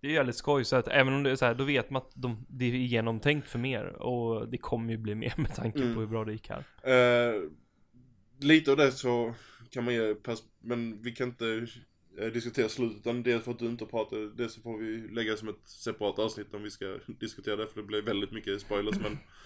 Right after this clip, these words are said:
Speaker 2: eh, där finns, eh, upplägg för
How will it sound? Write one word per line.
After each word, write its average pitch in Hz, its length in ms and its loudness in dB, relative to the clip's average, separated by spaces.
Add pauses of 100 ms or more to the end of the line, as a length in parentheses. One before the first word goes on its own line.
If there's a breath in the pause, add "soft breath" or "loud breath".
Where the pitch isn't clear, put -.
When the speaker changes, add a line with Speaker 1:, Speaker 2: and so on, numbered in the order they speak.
(500 loud breath)
Speaker 2:
eh, 104 420 -2 (280)
där 131 140 8
finns, 123 500 2
eh, 117 640 2 (1300 soft breath)
upplägg 123 460 4
för 104 420 0